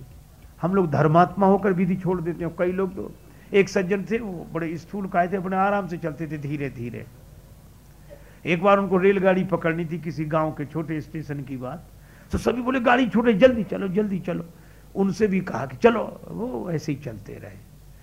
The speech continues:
अरे बोले, "जल्दी चलो ना, गाड़ी छूट जाएगी।" तो बोले, "गाड़ी का क्या है, कल मिल जाएगी।" बोले, "उसके पीछे हम अपनी जिंदगी भर की चाल काहे को बिगाड़ दें,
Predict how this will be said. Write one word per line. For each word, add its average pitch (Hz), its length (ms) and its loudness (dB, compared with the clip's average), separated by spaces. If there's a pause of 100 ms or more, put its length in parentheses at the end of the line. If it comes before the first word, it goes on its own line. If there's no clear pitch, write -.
(240)
अरे 175 200 2
बोले, 233 200 4
"जल्दी 180 340 -2
चलो 214 260 2
ना, 285 120 4
गाड़ी 233 300 6
छूट 190 260 -2
जाएगी।" 196 360 2
तो 190 120 -2
बोले, 220 180 6
"गाड़ी 185 320 2
का 165 140 0
क्या 143 220 -4
है, 123 240 -6
कल 170 180 2
मिल 165 220 -4
जाएगी।" 165 420 -6 (2500)
बोले, 175 180 2
"उसके 196 300 4
पीछे 190 340 2
हम 190 120 6
अपनी 185 240 0
जिंदगी 185 420 0
भर 175 180 2
की 185 160 -6
चाल 175 340 2
काहे 160 240 -4
को 147 120 -6
बिगाड़ 131 340 -4
दें, 104 200 -12